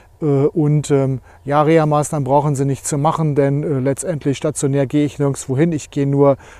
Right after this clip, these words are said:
zu meiner Krankengymnastin oder Krankengymnastin, ich gehe nur zu meiner Psychotherapie und alles andere interessiert mich so oder so schon mal gar nicht und das will ich nicht. Hm,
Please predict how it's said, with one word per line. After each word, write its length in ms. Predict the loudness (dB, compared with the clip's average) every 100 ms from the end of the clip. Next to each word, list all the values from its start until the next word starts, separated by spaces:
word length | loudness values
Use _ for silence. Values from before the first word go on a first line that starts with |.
| -16
zu 220 | -4 -2
meiner 400 | -2 -4 -4 -4
Krankengymnastin 920 | -6 -6 -6 -2 -2 0 -2 -2 -4 -4
oder 120 | -6
Krankengymnastin, 800 | -2 -2 0 0 2 2 0 -6
ich 160 | -6
gehe 220 | -2 0 2
nur 260 | 4 2 0 -14 -6
zu 160 | -2
meiner 260 | 0 0 -2
Psychotherapie 600 | -2 -2 -2 -2 -2 -4
und 100 | -4
alles 220 | -4 -4
andere 180 | -6 -8
interessiert 400 | -8 -8 -8 -6
mich 140 | -6
so 80 | -6
oder 180 | -8 -8
so 220 | 0 0
schon 180 | 2 0
mal 160 | -2 -4
gar 240 | -2 0
nicht 300 | 2 0 -6 -20 -20 -4
und 320 | 2 2 2 -4
das 280 | -8 -4
will 160 | 0 2
ich 200 | 2 0
nicht. 340 | -12 -12 -18 -20 -20 -20 -20 -14 -2
Hm, 240 | 0 0